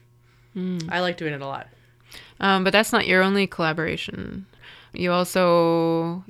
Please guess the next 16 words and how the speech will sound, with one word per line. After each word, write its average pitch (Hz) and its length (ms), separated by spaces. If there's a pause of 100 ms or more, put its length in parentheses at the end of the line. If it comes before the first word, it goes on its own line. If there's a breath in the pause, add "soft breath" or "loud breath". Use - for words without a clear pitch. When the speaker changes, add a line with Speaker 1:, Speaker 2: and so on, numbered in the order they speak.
(120)
Speaker 1:
do, 170 500 (220)
was 175 200
it - 120
Shoot - 420
Your 175 180
Kids? 226 340
Speaker 2:
Oh, 190 160
Shoot 185 180
Your 165 100
Kids. 151 300
Yeah, 143 280
yeah, 160 160
yeah, 151 120
with 139 140
Kat 151 180
London. 139 380